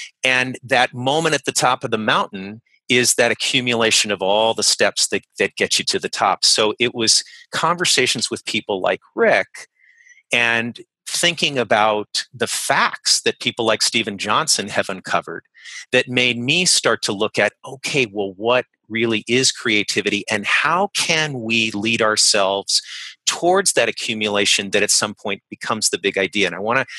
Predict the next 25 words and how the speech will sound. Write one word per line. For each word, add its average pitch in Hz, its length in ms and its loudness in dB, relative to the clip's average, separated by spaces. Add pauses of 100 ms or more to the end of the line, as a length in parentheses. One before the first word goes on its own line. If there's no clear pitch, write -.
(240)
I 113 40 -6
wanna 120 160 2
share 117 260 2
one 117 280 0
concept 117 540 -2
with 101 220 -6
you 95 140 -4
that 95 200 2 (380)
was 110 160 0
put - 240 -2
forth - 240 -2
by 101 140 2
another 147 260 0 (240)
MacArthur 107 420 -2
Fellow 98 360 0 (420)
that 113 120 2
I 120 140 4
spoke 120 320 0
with, 127 220 0
but 156 100 0
Stephen 165 300 0
Johnson 180 400 0
also 185 260 2
spoke - 340 -2
with. - 140 -20